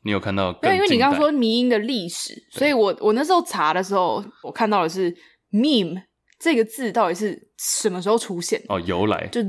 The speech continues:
Speaker 2: 由来是哪里？然后其实“迷因”这个 meme 这个英文单字，它是从一本其实很有名的书诶，是一九七六年一个叫 Richard Dawkins，
Speaker 1: 嗯哼。
Speaker 2: 他写的一本书叫《自私的基因》。你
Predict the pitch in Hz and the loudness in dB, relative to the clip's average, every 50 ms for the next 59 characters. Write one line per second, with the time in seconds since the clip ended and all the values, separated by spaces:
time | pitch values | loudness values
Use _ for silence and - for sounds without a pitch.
0 | 180 - 214 220 214 214 254 339 294 175 165 202 - 240 214 175 131 - 165 180 | -4 -4 0 2 2 2 2 2 2 2 0 0 -4 -4 -4 -4 -4 -6 -8 -8
1 | - - - - - _ _ _ 214 247 330 392 - - 262 254 262 262 254 247 | -10 -12 -16 -16 -20 _ _ _ 0 2 2 2 0 -2 -2 0 0 2 4 4
2 | 220 208 208 214 240 240 262 262 262 277 285 277 - 247 233 226 214 226 262 254 | 4 4 4 4 2 2 2 2 2 2 0 0 0 0 0 2 2 2 0 0
3 | 208 190 180 208 208 185 160 - 220 220 226 220 190 151 156 151 - 165 160 170 | 0 0 0 0 2 2 2 2 2 2 2 2 2 0 -2 -2 -2 -2 -2 -2
4 | 175 - 170 - - 214 220 247 247 - 214 175 180 220 202 175 107 - - - | -4 -6 -8 -6 -4 -4 -2 -2 -2 -4 -4 -4 -2 0 0 0 -2 -2 -6 -4
5 | 254 285 - 233 226 254 269 208 185 170 165 175 180 - - 185 180 180 - 190 | -2 0 2 2 2 2 2 0 -2 -2 -4 -4 -4 -2 -2 0 0 0 -2 -4
6 | - _ _ _ _ - - 320 - - 269 285 294 294 294 240 175 175 - - | -8 _ _ _ _ -2 0 0 0 2 2 2 2 4 4 2 0 0 -2 -2
7 | 233 233 240 247 233 208 180 170 - 98 156 - 196 202 208 202 214 202 196 190 | 0 2 4 4 4 2 2 0 -4 -6 -4 -2 0 0 2 2 4 2 2 2
8 | 190 208 214 220 208 - 220 202 185 190 190 - 185 175 175 180 - 208 - - | 2 2 0 0 -2 -2 -2 -2 -2 -2 0 0 0 0 0 0 -4 -6 -6 -6
9 | 170 - - - _ _ _ - 95 90 - 226 214 - - 190 170 165 175 180 | -8 -12 -16 -18 _ _ _ -8 -4 -2 -2 -2 0 0 0 0 2 2 0 0
10 | 185 156 - - 170 165 165 185 160 160 - - - 226 202 185 - - - 185 | -2 -4 -2 -4 -4 -2 0 0 -2 -2 -2 -4 -4 -4 -4 -4 -6 -6 -6 -4
11 | 175 170 165 165 - - 175 170 170 - - 165 156 156 165 185 | -2 -2 -2 -4 -4 -8 -8 -8 -8 -8 -8 -8 -10 -10 -12 -16